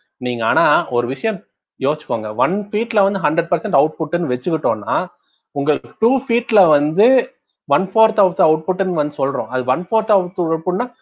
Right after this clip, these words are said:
உங்களுக்கு முக்காவாசி power வந்து அந்த first ஒன் ஃபீட்ல இருந்து two feet வரும்போதே குறைஞ்சிருது. அப்ப நீங்க யோசிச்சு பாருங்க,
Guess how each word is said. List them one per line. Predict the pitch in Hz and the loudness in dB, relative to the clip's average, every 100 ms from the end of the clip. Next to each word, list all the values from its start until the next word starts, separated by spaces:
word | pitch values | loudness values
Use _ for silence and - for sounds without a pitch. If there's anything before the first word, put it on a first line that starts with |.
| _ - | _ -4
உங்களுக்கு | 170 160 | 0 2
முக்காவாசி | 175 - 277 269 262 254 240 | 0 0 4 6 6 4 0
power | 220 233 247 | 4 4 4
வந்து | 226 220 226 285 233 _ _ _ | 2 -2 -2 -2 -4 _ _ _
அந்த | 175 180 175 - - 147 | 0 2 2 -2 -20 -2
first | 170 175 - 170 | 0 0 -2 -2
ஒன் | 147 160 | 0 0
ஃபீட்ல | 202 247 240 | 0 -6 -2
இருந்து | 214 226 254 | -4 -4 -2
two | 226 | -2
feet | 226 233 | -2 -4
வரும்போதே | 208 208 220 220 240 | 0 0 2 0 0
குறைஞ்சிருது. | 247 202 220 233 180 127 - _ _ _ _ - _ _ _ _ | 2 0 2 0 -4 -6 -14 _ _ _ _ -20 _ _ _ _
அப்ப | 147 - | -6 0
நீங்க | 180 165 | 0 2
யோசிச்சு | 165 254 262 208 | 2 2 0 0
பாருங்க, | 185 151 | 0 0